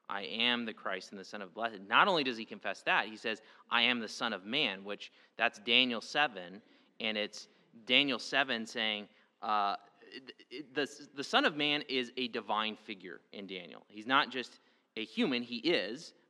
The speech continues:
but he is presented as a divine human figure in Daniel seven. And so that's why the high priest says, "That's blasphemy," right? You've just claimed not only to be the Christ,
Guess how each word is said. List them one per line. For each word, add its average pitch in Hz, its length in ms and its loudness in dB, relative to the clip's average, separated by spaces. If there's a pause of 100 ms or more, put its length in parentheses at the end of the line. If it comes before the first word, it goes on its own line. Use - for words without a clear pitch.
(100)
but 120 80 -4
he 117 160 0
is 113 100 -4
presented 110 420 -4
as 92 160 -8
a 104 80 -6
divine 101 500 -4
human 90 440 -16 (320)
figure 90 380 -8 (340)
in 117 180 -6
Daniel 101 380 -4
seven. 92 420 -8 (380)
And 117 160 -4
so 120 80 -6
that's 117 260 4
why 104 220 2
the 98 140 -6
high 101 180 -2
priest - 280 -12
says, 92 260 -8
"That's 101 220 -2
blasphemy," 90 680 -14 (320)
right? 98 240 -6
You've 117 220 -8
just 131 220 -4
claimed 107 340 -4
not 113 160 4
only 143 160 2
to 123 100 -4
be 107 100 -6
the 90 100 -8
Christ, 104 420 -2